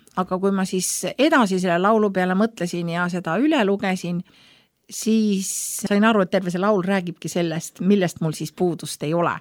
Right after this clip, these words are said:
See mõte, selline saade teha, tekkis mul pärast seda, kui me olime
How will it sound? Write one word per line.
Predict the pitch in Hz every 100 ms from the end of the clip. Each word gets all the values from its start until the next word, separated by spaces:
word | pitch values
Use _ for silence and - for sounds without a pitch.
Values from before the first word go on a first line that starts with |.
| - _ -
See | 226
mõte, | 220 240 240 185 175 _ -
selline | 233 220 185
saade | 190 196 180
teha, | 170 214 202 185 - _ _ _ -
tekkis | 214 214 196 214
mul | 185
pärast | 202 196 -
seda, | 226 190
kui | 185
me | 180 180
olime | 180 180